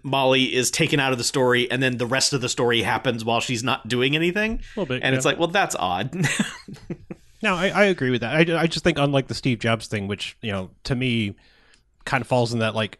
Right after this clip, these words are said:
Speaker 2: you know, Ali camp where it's like, "All right, you know, like, I get it. You casted everybody really well. It feels like the real thing.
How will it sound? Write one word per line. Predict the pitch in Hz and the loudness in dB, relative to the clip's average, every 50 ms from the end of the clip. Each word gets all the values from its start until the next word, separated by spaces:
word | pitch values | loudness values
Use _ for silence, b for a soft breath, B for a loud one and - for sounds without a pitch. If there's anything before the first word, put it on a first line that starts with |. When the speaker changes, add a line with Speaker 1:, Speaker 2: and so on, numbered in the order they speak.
| _ - | _ -10
Speaker 2:
you | - 113 | -8 -6
know, | 92 95 92 - - | -4 -4 -6 -4 -2
Ali | 113 110 104 104 107 110 104 | -2 -2 0 0 -2 -4 -4
camp | - - 110 95 87 - | -4 -4 -6 -6 -6 -6
where | - 92 95 | -6 -8 -8
it's | 90 - | -6 -6
like, | 113 104 104 - - | -6 -6 -6 -6 -4
"All | - 151 | 0 2
right, | 170 156 147 143 131 - | 4 4 4 2 0 -4
you | - 131 127 | -4 -2 0
know, | 120 120 117 | 2 2 2
like, | 113 113 113 - - - _ _ _ _ - | 2 0 -2 -4 -8 -16 _ _ _ _ -10
I | 127 117 | -8 -6
get | - 139 139 139 143 | -2 0 0 2 0
it. | 143 - - | 0 -2 -4
You | 107 | -8
casted | - - 135 135 131 - - 123 | -4 -2 0 0 0 0 -2 -4
everybody | 127 127 117 117 113 127 120 117 117 | -4 -2 -2 -4 -2 0 0 0 0
really | 107 110 117 117 113 | 0 0 0 0 0
well. | 110 110 113 113 113 110 110 110 110 | 0 0 2 2 4 2 2 0 -2
It | 110 107 - | -4 -8 -6
feels | - 117 113 113 110 | -4 -2 -2 0 0
like | 120 117 107 | -2 -4 -4
the | - 107 | -4 -6
real | 107 113 113 107 | -4 -2 -2 -2
thing. | 104 - 110 110 110 110 110 113 113 101 | -4 -4 -4 -2 -2 -2 -2 -4 -6 -6